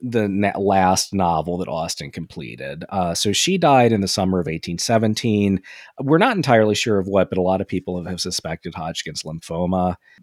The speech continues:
Persuasion comes out alongside Northanger Abbey,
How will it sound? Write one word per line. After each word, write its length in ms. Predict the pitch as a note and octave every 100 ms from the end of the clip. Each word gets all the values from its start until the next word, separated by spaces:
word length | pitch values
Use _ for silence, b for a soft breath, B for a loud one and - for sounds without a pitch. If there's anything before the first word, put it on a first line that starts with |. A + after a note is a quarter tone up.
| _
Persuasion 580 | F3+ E3 G#3+ D#4 C#4 F#3
comes 260 | D3+ B2+
out 140 | A#2 G#2+
alongside 580 | G2+ F#2 F#2 - G2 F#2
Northanger 500 | F#2+ F2 F2+ E2+ E2+
Abbey, 600 | G2+ G#2 G2+ F#2+ F2